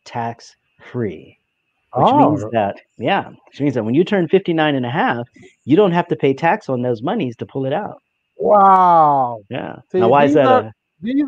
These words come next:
Speaker 2: are the kind of things, man, our entrepreneurs needed to know a long time ago.
Speaker 1: Oh, yeah. Oh, yeah. Uh, and so why is that a good thing for an entrepreneur? Well, number one,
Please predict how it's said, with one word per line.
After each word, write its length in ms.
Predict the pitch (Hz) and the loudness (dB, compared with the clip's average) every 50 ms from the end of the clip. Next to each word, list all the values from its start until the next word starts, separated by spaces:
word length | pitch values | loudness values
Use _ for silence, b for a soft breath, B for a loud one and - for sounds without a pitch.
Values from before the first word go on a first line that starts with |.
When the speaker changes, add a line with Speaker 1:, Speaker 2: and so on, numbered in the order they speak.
| 269 | 0
Speaker 2:
are 80 | 262 247 | -2 0
the 100 | 214 220 | -2 -4
kind 360 | 185 - - 214 214 220 208 202 | -6 -4 -4 -4 -2 -2 -2 -4
of 80 | 190 - _ | -6 -2 _
things, 320 | 208 214 214 208 196 180 - | 0 0 0 -2 -4 -10 -10
man, 200 | 180 185 180 180 | -6 -6 -4 0
our 200 | 180 180 180 175 | 0 0 0 2
entrepreneurs 720 | 170 202 269 269 - - 214 - - 185 180 175 170 170 156 | 2 0 0 0 -2 -4 -4 -4 -2 0 2 4 4 4 2
needed 320 | 156 170 175 170 175 160 - | -2 -6 -6 -4 -6 -6 -6
to 80 | 170 | -8
know 280 | 147 151 196 233 226 196 | -4 0 2 2 2 2
a 40 | 156 | 2
long 300 | 151 170 175 175 175 160 | 2 0 0 0 -4 -8
time 340 | _ - 262 311 311 262 | _ -2 -2 -2 -2 -4
ago. 220 | 208 151 - 127 120 - - - - | -6 -8 -8 -10 -10 -12 -16 -20 -16
Speaker 1:
Oh, 220 | 98 113 135 180 | -10 -6 -2 0
yeah. 260 | 214 202 120 80 78 - | 0 0 0 -2 -8 -14
Oh, 140 | 95 107 147 | -10 -6 -6
yeah. 200 | 180 151 98 - _ _ _ _ _ _ _ _ - | -4 -4 -6 -8 _ _ _ _ _ _ _ _ -6
Uh, 320 | - 113 117 117 117 117 80 - | -4 -2 0 0 -2 -4 -8 -10
and 140 | 127 123 117 | -12 -12 -4
so 240 | - 156 143 143 | 0 0 2 2
why 260 | 135 123 123 147 160 180 | 0 -2 -2 0 0 0
is 80 | 175 143 | 0 0
that 140 | 180 156 | 0 0
a 40 | 139 | 0
good 200 | 127 - 160 - - | 0 -2 -6 -4 -2
thing 180 | 208 220 208 | -4 -4 -4
for 140 | - - 127 | -4 -6 -6
an 60 | 120 | -4
entrepreneur? 560 | 123 127 123 127 123 - 123 131 175 170 120 101 | -4 -4 -4 -6 -10 -10 -8 -6 -4 -4 -4 -4
Well, 100 | 104 110 | -4 -4
number 260 | 120 135 123 127 117 | -4 -2 -2 -2 -4
one, 360 | 113 139 190 196 156 120 131 | -2 -2 -2 -2 -2 -4 -6